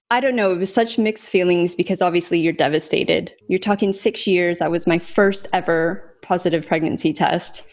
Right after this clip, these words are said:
And to know the fact that my body could do it,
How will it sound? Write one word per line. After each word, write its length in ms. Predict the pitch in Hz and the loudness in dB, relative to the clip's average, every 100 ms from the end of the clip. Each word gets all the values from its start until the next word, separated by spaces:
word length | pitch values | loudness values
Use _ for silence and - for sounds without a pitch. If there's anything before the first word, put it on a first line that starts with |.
| - - - - - | -20 -18 -18 -12 -4
And 100 | 190 | -2
to 100 | 202 | 2
know 260 | 202 196 208 | 2 2 0
the 160 | 175 | -4
fact 260 | - 170 - | -2 -2 0
that 100 | 160 | 0
my 140 | 165 | 0
body 300 | 165 165 160 | 2 2 0
could 360 | 160 - 170 160 | -4 -2 -2 0
do 180 | 160 165 | 0 2
it, 340 | 185 262 - | 2 0 -6